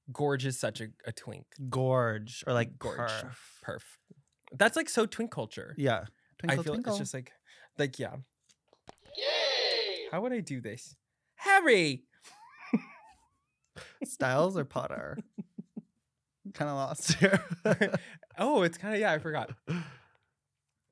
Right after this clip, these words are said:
Speaker 1: Okay. Not me! Oh, no, that's not, that's not her line.
Speaker 2: Hermione?
Speaker 1: <laughs> Yes.
Speaker 2: Okay.
Speaker 1: "Not me! Not Hermione! You!"
Speaker 2: <laughs>
Speaker 1: But <laughs>
Speaker 2: You do
Speaker 1: that's
Speaker 2: have a good British accent.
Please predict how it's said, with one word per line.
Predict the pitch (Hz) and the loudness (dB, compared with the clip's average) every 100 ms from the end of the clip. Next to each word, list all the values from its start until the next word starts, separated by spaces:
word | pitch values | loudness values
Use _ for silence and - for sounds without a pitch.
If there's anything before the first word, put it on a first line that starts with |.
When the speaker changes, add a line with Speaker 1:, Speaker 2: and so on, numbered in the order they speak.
| - _ 151 | -18 _ -6
Speaker 1:
Okay. | 160 139 - _ _ _ _ _ _ _ - - _ | -6 -6 -18 _ _ _ _ _ _ _ -20 -20 _
Not | 214 320 311 233 | 2 4 4 6
me! | 254 254 247 - | 10 10 8 10
Oh, | 196 | 10
no, | 156 | 10
that's | 143 147 | 6 4
not, | 143 127 127 | 0 0 -2
that's | 147 | -2
not | 147 | -2
her | 131 | -4
line. | 113 101 120 - _ _ _ - | -6 -8 -12 -14 _ _ _ -4
Speaker 2:
Hermione? | 143 127 214 330 - | 2 4 2 0 -6
Speaker 1:
<laughs> | 190 | -8
Yes. | 175 _ - 190 - | -8 _ -4 0 6
Speaker 2:
Okay. | 208 - 349 | 8 10 12
Speaker 1:
"Not | 330 262 | 12 12
me! | 233 226 220 226 - - - 254 | 12 12 10 8 -2 -20 -10 8
Not | 285 277 | 10 12
Hermione! | 269 226 220 226 220 - | 12 12 10 8 4 -4
You!" | 226 311 277 233 151 - | 12 12 12 12 12 8
Speaker 2:
<laughs> | - 135 143 - _ _ - 151 - 156 | -2 -10 -10 -16 _ _ -12 -12 -4 4
Speaker 1:
But | 151 - - | 6 4 -4
<laughs> | 135 - - - - - - 151 175 - - | -6 -8 -8 -8 -12 -14 -14 -10 -10 -8 -2
Speaker 2:
You | 165 | 2
do | 185 | 6
Speaker 1:
that's | 302 190 | 8 6
Speaker 2:
have | |
a | |
good | 123 113 | 2 2
British | 113 110 110 | 0 0 -2
accent. | 101 - 92 | -4 -6 -8